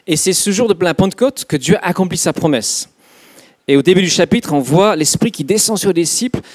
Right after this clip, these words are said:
sous une, une forme corporelle, des langues de feu qui se posent sur chacun.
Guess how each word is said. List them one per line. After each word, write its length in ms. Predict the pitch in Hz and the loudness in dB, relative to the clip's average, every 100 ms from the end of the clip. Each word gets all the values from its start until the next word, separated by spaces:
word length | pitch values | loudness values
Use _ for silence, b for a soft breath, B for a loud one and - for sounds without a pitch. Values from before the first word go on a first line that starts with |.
| B | B
sous 280 | - - 190 | -8 -4 -2
une, 80 | 165 - | -4 -4
une 120 | 160 | -4
forme 200 | 151 180 | -2 -4
corporelle, 580 | - 202 - 160 196 185 B B B 139 | -2 -4 0 0 0 -2 B B B -2
des 80 | |
langues 320 | 156 214 220 165 | 2 2 2 0
de 100 | 196 | -2
feu 400 | - 208 139 - _ _ - | 0 -2 -2 -6 _ _ -12
qui 100 | - | -6
se 160 | 160 | -4
posent 360 | - 185 156 131 | 0 0 0 -4
sur 200 | - 139 | -4 -2
chacun. 380 | - 139 123 | -2 -2 -4